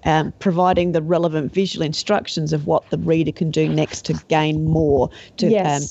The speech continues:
Speaker 1: to, to
Speaker 2: What's
Speaker 1: read,
Speaker 2: my,
Speaker 1: to absorb
Speaker 2: yeah.
Speaker 1: more. Mm.
Speaker 2: Yeah, what's my next step?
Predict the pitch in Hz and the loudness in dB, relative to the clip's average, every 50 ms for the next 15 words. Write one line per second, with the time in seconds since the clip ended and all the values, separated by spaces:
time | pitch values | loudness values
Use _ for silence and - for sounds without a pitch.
0 | - 165 147 143 147 - - - - _ _ - - 170 254 214 175 170 170 254 | -4 -2 0 0 -2 -4 -10 -20 -20 _ _ -6 0 2 4 4 4 4 4 2
1 | 240 233 226 226 - - - 180 156 - 226 220 208 185 165 156 147 - 143 143 | 2 0 0 -2 -2 -4 -2 -2 0 0 0 0 2 2 2 2 0 -2 -4 -4
2 | 139 139 - _ _ _ _ - - 151 139 143 240 240 226 226 233 233 - - | -4 -6 -8 _ _ _ _ -10 -6 -4 -2 0 2 2 4 2 2 0 -2 -2
3 | 233 214 202 202 - - - - - 214 - - - - | -2 0 0 -2 -4 -6 -10 -4 -2 -2 -2 -2 -6 -12